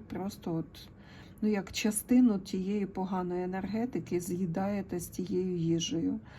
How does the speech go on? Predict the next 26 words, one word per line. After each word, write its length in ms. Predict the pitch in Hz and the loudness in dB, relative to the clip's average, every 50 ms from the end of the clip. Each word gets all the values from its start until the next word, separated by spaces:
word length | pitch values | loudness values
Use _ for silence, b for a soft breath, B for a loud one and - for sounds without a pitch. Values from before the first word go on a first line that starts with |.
| B B B B B B - - | B B B B B B -8 -4
І 120 | 190 196 | -4 -4
тут, 540 | 202 - - 190 190 - - - - 226 - | -4 -4 -6 -8 -8 -8 -10 -10 -10 -8 -6
тут 140 | - 208 247 | -4 2 4
воно 240 | 277 277 330 339 302 | 4 6 6 6 6
вирішиться, 840 | 262 254 254 202 185 196 190 190 - - 202 190 165 - - 190 | 6 6 6 6 4 2 0 0 -2 -2 -4 -6 -6 -6 -6 -4
ви, 340 | 180 202 220 240 240 233 220 | 0 2 2 2 2 2 0
ви, 400 | 202 196 196 196 220 233 233 233 | -2 -2 0 0 2 2 2 2
м, 720 | 233 226 220 208 202 196 190 185 180 196 202 208 208 220 | 2 2 0 0 0 -2 -2 -2 -2 -2 -2 -2 -2 -4
все 240 | 220 - - 240 240 | -2 0 2 2 2
з 120 | 247 - | 2 0
вами 300 | 208 190 196 202 202 196 | -2 -2 0 0 -2 -4
потім 420 | 190 - 196 202 196 - 196 185 175 | -4 -4 -4 -4 -4 -4 -4 -4 -2
буде 260 | 185 202 202 190 202 | -2 -2 -2 -2 -2
гаразд, 480 | 202 196 202 185 180 170 170 170 170 - | 0 0 0 0 0 -2 -2 -4 -4 -4
але, 260 | - 170 175 180 202 208 202 | -4 -2 -2 -2 -2 -4 -4
м, 100 | 196 190 B B B B B B B B B B B B B B B - - 269 277 - - - - 180 180 | -4 -6 B B B B B B B B B B B B B B B -12 -6 -4 -4 -2 -2 -2 -2 -2 0
деякий 460 | 165 202 202 196 190 185 - 185 196 | 0 2 2 2 0 -2 -2 -4 -4
час 380 | 190 - - 226 240 247 - - | -2 0 0 0 0 0 -2 -2
ви 140 | 214 190 175 | -2 -2 0
витратите 640 | 175 196 208 208 220 180 175 - - 170 - 180 170 | 0 -2 -2 -2 -2 -4 -4 -4 -6 -4 -2 -2 -2
на 140 | 170 175 170 | -2 -2 -4
встановлення 800 | 170 - - 180 175 175 185 196 196 190 185 180 180 175 170 170 | -6 -6 -4 -4 -2 -2 -2 -4 -4 -4 -4 -4 -2 -4 -4 -4
сил. 380 | 170 - - - 180 180 175 - - - - - - - - - - - - - - - - - - - - - - - - - - - - - - - B B B B B B B B B - - | -6 -6 -4 -2 -2 -2 -2 -4 -8 -14 -18 -20 -20 -20 -20 -20 -20 -20 -20 -20 -20 -20 -20 -18 -20 -20 -20 -20 -20 -20 -20 -20 -20 -18 -18 -18 -16 -16 B B B B B B B B B -12 -4
Так, 360 | - 214 196 180 170 170 - | -2 0 0 0 -2 -4 -6
у 60 | 202 196 | -6 -8
когось, 880 | - - 220 220 208 190 185 185 170 165 160 - - - - - - | -2 2 4 4 4 4 2 0 0 0 0 -2 -8 -12 -14 -14 -16